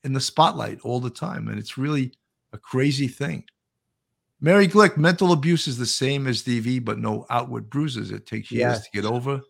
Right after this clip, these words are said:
Speaker 1: Yes, I'm a survivor. Thank you, Mary Glick, for, um, posting that. Uh, Joey, a legend in his own mind. These creeps.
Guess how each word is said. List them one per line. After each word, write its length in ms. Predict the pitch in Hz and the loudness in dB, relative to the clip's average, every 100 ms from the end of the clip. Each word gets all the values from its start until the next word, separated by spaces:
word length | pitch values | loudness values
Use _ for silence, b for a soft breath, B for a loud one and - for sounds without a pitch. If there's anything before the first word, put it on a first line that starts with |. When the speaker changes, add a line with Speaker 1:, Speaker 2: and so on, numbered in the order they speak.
| _ _ _ - | _ _ _ -6
Speaker 1:
Yes, 260 | 120 113 - | -4 -4 -8
I'm 180 | 117 110 | -6 -6
a 60 | |
survivor. 680 | 110 - 98 104 104 101 90 - _ _ _ _ | -6 -8 -6 -4 -4 -8 -16 -18 _ _ _ _
Thank 240 | 151 156 | -2 0
you, 120 | 156 | -2
Mary 320 | 131 120 117 110 | 0 0 0 -2
Glick, 340 | 113 117 120 | -4 -6 -6
for, 300 | - 107 104 | -6 -6 -4
um, 340 | 107 101 98 - _ _ _ _ _ _ | -4 -4 -6 -12 _ _ _ _ _ _
posting 380 | 127 110 107 98 | -8 -6 -6 -4
that. 240 | 95 - _ _ _ | -6 -8 _ _ _
Uh, 300 | 110 98 98 95 _ _ _ _ _ _ _ _ _ _ _ | -10 -8 -10 -12 _ _ _ _ _ _ _ _ _ _ _
Joey, 340 | - 180 180 139 | 2 6 8 6
a 80 | |
legend 420 | 123 147 147 156 143 | 6 4 4 2 0
in 120 | 131 | 0
his 180 | 117 131 | 0 2
own 200 | 139 135 | 0 0
mind. 640 | 127 123 113 104 92 107 | 2 2 0 -2 -6 -10
These 260 | 104 113 - | -8 -8 -8
creeps. 640 | - 113 101 - - | -4 -2 -2 -6 -8